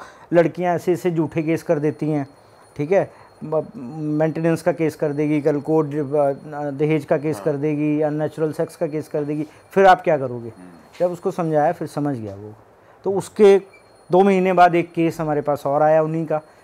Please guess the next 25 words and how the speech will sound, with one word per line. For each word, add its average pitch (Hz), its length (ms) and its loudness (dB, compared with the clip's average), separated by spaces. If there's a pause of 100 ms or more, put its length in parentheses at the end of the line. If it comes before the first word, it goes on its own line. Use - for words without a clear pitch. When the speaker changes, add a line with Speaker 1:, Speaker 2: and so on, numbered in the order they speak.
(160)
Speaker 1:
एक 147 160 -4
लड़की 143 340 -4
का 143 100 2
और, 139 240 0 (360)
तो 156 80 -6
उसको 156 340 2
इन्वेस्टिगेट 170 560 2
किया 156 240 0
हमने। 139 240 -4 (300)
तो 202 60 -4
वो 214 100 6
लड़की 175 360 0
अच्छी 196 280 -4
थी, 175 240 -2 (300)
तो 156 80 -6
उसकी 147 500 -4 (220)
पॉजिटिव 151 340 0
रिपोर्ट 165 400 0
चली 175 200 2
गई, 170 180 2
तो 135 120 -14
उनकी 123 220 -10
शादी 101 300 -12
हो 107 80 -14
गई। 98 180 -18